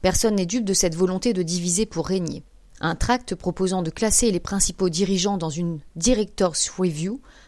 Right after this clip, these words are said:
a fait beaucoup rire et des salariés demandent quand le vote pourra avoir lieu. La direction voudrait mettre son personnel au pas, mais elle n'en a pas fini avec la mobilisation des travailleurs de la Redoute.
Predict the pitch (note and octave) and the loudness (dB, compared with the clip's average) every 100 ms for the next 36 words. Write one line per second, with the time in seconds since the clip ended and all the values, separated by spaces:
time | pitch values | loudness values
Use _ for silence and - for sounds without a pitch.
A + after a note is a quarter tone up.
0 | - G#3 A3 D4 C#4 - F3+ - D#3+ - | -2 0 2 2 0 -2 -8 -8 -10 -14
1 | - - A#3 A3+ G3+ F3+ F3 G3+ G#3 E3+ | -4 2 4 4 4 4 2 2 2 0
2 | E3+ G3+ - B3+ G3+ E3 E3+ - A3+ F3+ | -2 -6 -4 0 2 2 0 -2 2 2
3 | D#3 D#3 C#3 - - - - - - - | 2 0 -4 -8 -14 -20 -20 -20 -20 -20
4 | - - F3+ F#3+ C#4+ C#4 F4 D4+ B3 A#3+ | -20 -6 0 4 4 2 0 0 4 4
5 | C4+ - A3 G#3 G#3+ G#3 A3+ A#3 G3+ E3 | 4 0 -2 -2 -2 -2 0 0 0 -2
6 | D#3+ - _ - - - - B3 C4 C4+ | -8 -10 _ -20 -20 -20 -2 4 6 6
7 | A3+ G3+ C4 C4 G#3+ G3 A3+ F3 E3 E3 | 4 2 2 2 2 2 2 0 0 -2
8 | G3+ A3+ G#3+ F#3 F3 - F#3+ F#3 - E3 | 0 0 0 0 0 0 -2 -2 -2 -2
9 | D#3 D#3 E3 D3+ C3+ D3 F3 D#3+ - - | -2 -2 -4 -4 -6 -4 -6 -8 -12 -14